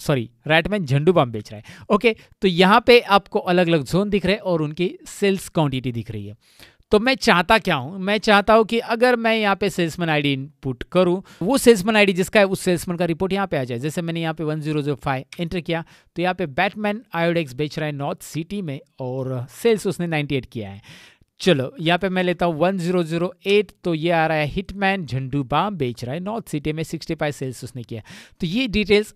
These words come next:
ऐसा आ जाए, या फिर मैं यहाँ पे एंटर करूँ वन ज़ीरो ज़ीरो सेवन, तो यहाँ पे आ रहा है एंटमैन टूथब्रश बेच रहा है साउथ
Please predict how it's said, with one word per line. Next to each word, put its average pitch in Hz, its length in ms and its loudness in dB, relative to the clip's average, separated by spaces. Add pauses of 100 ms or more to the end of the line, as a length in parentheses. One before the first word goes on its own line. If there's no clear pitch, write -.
ऐसा 185 320 2
आ 196 40 4
जाए, 185 160 0
या 185 220 0
फिर 208 200 2
मैं 190 200 -2
यहाँ 135 400 -4
पे 185 100 0
एंटर 170 180 -4
करूँ 160 220 -4
वन 156 160 -2
ज़ीरो 147 200 -2
ज़ीरो 139 200 -4
सेवन, 156 520 -4 (380)
तो 151 60 -4
यहाँ 151 180 2
पे 156 100 0
आ 151 60 2
रहा 147 100 0
है 175 220 -4
एंटमैन 180 520 -4
टूथब्रश 139 800 -4
बेच 156 240 0
रहा 143 80 -4
है 143 60 -4
साउथ 147 240 -4